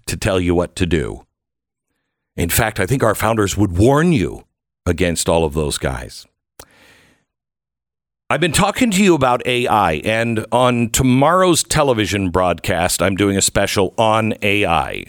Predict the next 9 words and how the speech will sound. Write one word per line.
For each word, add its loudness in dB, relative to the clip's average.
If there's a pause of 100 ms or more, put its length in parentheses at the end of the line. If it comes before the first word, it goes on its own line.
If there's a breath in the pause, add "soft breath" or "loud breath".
(100)
and -2
it's -4 (520)
really 2
kind 0
of -2
important. -4 (2750)
I 0
got 4
an -2